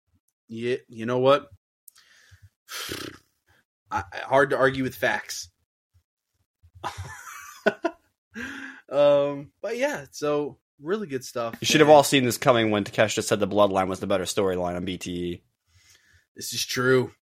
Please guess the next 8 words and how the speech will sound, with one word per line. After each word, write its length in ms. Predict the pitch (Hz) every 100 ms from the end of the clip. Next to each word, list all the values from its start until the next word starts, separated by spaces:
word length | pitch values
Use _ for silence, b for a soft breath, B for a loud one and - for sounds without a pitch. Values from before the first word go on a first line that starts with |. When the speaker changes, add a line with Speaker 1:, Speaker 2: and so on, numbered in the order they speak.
| _
Speaker 1:
This 260 | - 110 -
is 140 | 113
fu-, 120 | - - - _ B B B B
speaks 500 | - - 120 117 -
the 120 | - 107
truth 560 | - 120 110 98 -
here, 240 | - - -
Jedi. 580 | - 85 - - 65